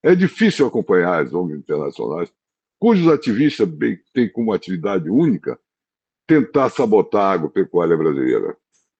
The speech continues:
Afinal, seus recursos são originários dos países que as criaram, sob pena de perder seus empregos.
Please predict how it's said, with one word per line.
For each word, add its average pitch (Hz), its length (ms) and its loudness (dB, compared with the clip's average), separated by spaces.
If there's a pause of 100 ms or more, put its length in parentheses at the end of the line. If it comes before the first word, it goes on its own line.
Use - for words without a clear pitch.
(180)
Afinal, 131 460 2
seus 110 260 4
recursos 127 520 0 (380)
são 180 320 4
originários 131 520 4
dos 107 160 -4
países 101 400 0
que 101 120 0
as 98 160 0
criaram, 92 540 0 (520)
sob - 280 2 (100)
pena 139 300 6
de 117 60 -4
perder 95 420 2
seus 90 240 -8
empregos. 65 580 -6